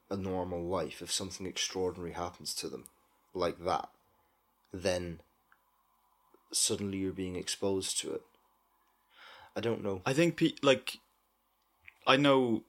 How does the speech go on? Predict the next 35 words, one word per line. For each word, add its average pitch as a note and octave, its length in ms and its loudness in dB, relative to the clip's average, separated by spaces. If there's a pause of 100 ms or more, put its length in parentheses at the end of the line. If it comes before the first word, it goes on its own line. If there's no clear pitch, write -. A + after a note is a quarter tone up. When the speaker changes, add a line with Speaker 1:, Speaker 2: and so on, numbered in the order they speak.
(340)
Speaker 2:
that A2 140 6
I'm G#2+ 180 6
like G2+ 140 2
this, G#2 260 4
but A#2 220 6
I, A2+ 140 -2
like, A2+ 160 2
sometimes B2+ 640 0 (1080)
maybe A#2+ 360 4
I A2+ 80 10
always A2 280 4
don't A2 140 4
wanna G#2+ 140 2
be, G2+ 160 2
like, - 320 -2 (640)
bombarded G#2 1080 4 (1300)
with, A#2 160 4
like, G#2 280 2 (180)
philosophy G#2+ 920 6
or G#2 160 0
big G#2+ 540 4
messages G#2 800 4
or F#2+ 340 2 (300)
Speaker 1:
No. G2+ 320 0
Speaker 2:
like, A#2+ 100 4
sometimes C#3+ 340 6
it B2+ 80 4
is B2+ 160 8
just A2+ 200 2
good A2 220 4
to A#2+ 60 -4
watch, A2+ 360 4
like, G2 140 4
Hell's G2 280 4
Kitchen. G#2 480 -2